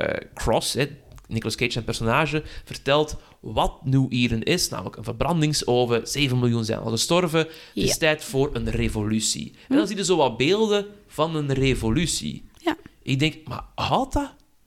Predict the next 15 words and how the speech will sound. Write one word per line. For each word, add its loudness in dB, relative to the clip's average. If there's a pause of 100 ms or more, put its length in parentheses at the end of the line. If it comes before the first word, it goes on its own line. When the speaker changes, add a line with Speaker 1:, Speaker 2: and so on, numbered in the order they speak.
Speaker 2:
Ja. 4 (360)
Speaker 1:
Knipt 0
u 4
een 4
film 0
bij 4
de 0
boodschap -4 (380)
met -2
de -2
zin, 2 (360)
"Let's 0
start 6
a 4
revolution"? 2